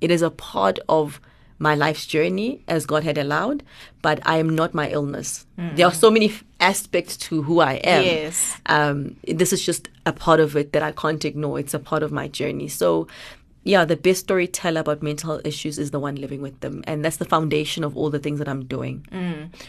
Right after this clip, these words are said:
Speaker 2: What you're saying wants, wants me to take this conversation slightly to us speaking about terminology and naming things, because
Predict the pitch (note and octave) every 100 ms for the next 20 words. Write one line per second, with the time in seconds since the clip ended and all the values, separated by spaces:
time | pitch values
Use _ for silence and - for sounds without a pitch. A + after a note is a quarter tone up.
0 | - - G3 A3+ A3 A#3 A#3+ A#3+ A3 -
1 | _ - - E3+ F#3 F3+ F3+ F3 - -
2 | E3+ F3+ F3 - F3 F3+ E3+ D#3+ A3+ -
3 | - - - G3 F#3+ F#3 - F#3+ D#3 -
4 | E3+ E3+ F3+ F3 - F#3 F3+ F3 F3+ F3
5 | - - - - - - - - _ -
6 | A#3 A3+ A3+ - C4 B3+ C#4 C4 G#3+ F#3
7 | E3+ E3+ F3 - - - - - - G#3
8 | F#3 F3+ E3 E3 E3+ D#3 D3+ D#3+ - -
9 | - - F3 E3 E3+ E3+ E3 C#3+ D3+ D#3+
10 | - - - D#3 D3 D3 - E3+ - E3